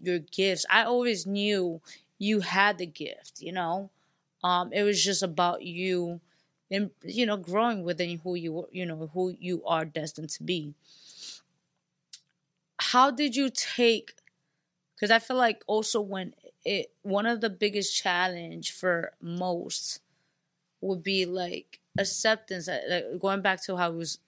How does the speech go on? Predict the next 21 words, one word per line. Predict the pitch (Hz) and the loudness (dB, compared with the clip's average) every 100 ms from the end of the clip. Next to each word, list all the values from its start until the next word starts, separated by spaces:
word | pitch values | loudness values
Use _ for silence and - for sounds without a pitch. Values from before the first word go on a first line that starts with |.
| - | -6
um, | 180 165 165 - - | -2 -2 -4 -10 -10
talking | - 190 185 | -2 -2 -2
about, | 170 165 160 | -4 -4 -4
like, | 165 156 - | -6 -6 -8
at | 165 156 | -8 -6
the | |
beginning | 160 151 185 180 165 | -8 -2 -2 -2 -4
of, | 160 - _ _ | -8 -12 _ _
of | 165 151 | -8 -6
this, | - 80 - - _ - - _ | -8 -4 -2 -2 _ -20 -20 _
you | 202 | -2
know, | 196 180 - _ _ _ _ _ - | 0 0 -4 _ _ _ _ _ -2
but | 185 | 0
acceptance | 175 214 202 208 180 - | 2 0 -2 -4 -6 -8
from | - 196 175 - _ | -4 -4 -4 -10 _
the, | 180 165 - | -8 -8 -2
your | 175 | -2
loved | 165 175 185 175 | 0 2 0 -2
ones, | 78 - - | -14 -12 -10
your | 156 | -10
family. | - - 170 160 107 90 - | -6 -2 -2 -4 -8 -12 -16